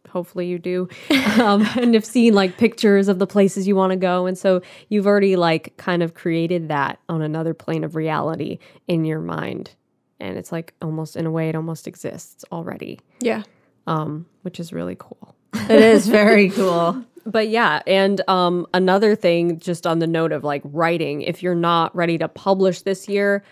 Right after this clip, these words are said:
Speaker 1: um, then don't necessarily, like, feel pressured, like, "Oh, I have to publish this year. I have to, you know, put something out there," because there's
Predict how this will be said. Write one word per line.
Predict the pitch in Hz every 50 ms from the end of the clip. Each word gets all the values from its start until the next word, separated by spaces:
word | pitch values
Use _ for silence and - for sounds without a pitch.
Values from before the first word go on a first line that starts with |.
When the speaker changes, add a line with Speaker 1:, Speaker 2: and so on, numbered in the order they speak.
| _ _ _ _ -
Speaker 1:
um, | 190 180 175 170 165 170 165 170 - _ _ _ -
then | 170 202 190 185 185 185 180 - _ _ _ _ _ - 165
don't | - 208 202 208 -
necessarily, | 202 190 190 175 190 185 196 190 196 190 185
like, | 185 180 165 160
feel | - - - - 196 196 196 180 170
pressured, | - - - 180 170 165 - 190 185 175
like, | 175 175 175 -
"Oh, | 185 190
I | 180 180 180
have | 190 196 202 -
to | 233
publish | 214 - 208 226 208 220 208 202 -
this | 233 208 - -
year. | 214 214 208 208
I | 202 196
have | 185 202 202 -
to, | 220 202 190 180 _
you | - 196 190
know, | 185 190 175
put | - 233 233 233
something | - 220 214 208 208 202
out | 190 190 185
there," | 196 185 180
because | 185 190 - 220 214 208
there's | 208 226 220 220 226